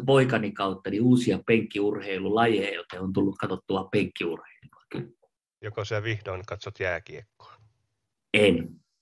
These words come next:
Speaker 2: Selvä. Hei, jakso kymmenen tänään, Antti. Me puhuttiin alun perin, kun lähdettiin Limpodia tekemään, että tehdään kymmenen jaksoa ainakin ja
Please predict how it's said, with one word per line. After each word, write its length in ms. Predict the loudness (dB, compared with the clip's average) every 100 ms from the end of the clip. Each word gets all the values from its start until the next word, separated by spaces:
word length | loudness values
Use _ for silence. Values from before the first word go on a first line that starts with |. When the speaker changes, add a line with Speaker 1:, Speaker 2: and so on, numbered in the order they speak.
| _ _ -8 -8 -8 -12 -8 -2
Speaker 2:
Selvä. 460 | 0 0 0 -2 -4 _ _ _ _ -18 -16 -14 -16 -18 -4
Hei, 220 | -2 -2 -4 -8 -10 -10 -10 -16 _ _
jakso 320 | -6 -4 -8 -8
kymmenen 500 | -6 -4 -4 -4 -2
tänään, 340 | -2 -2 -2
Antti. 340 | -4 -10 -14 -14 -16 -20 _ _ -8
Me 100 | -6
puhuttiin 460 | -4 -6 -6 -4 -2
alun 200 | -2 -4
perin, 220 | -4 -2
kun 60 |
lähdettiin 280 | -4 -4 -4
Limpodia 380 | -4 -4 -4 -4
tekemään, 360 | -4 -4 -4 -6
että 140 | -10
tehdään 240 | -6 -6
kymmenen 400 | -6 -6 -2 0
jaksoa 380 | -2 -4 -6 -6
ainakin 600 | -6 -4 -2 -2 -6 -10
ja 140 | -10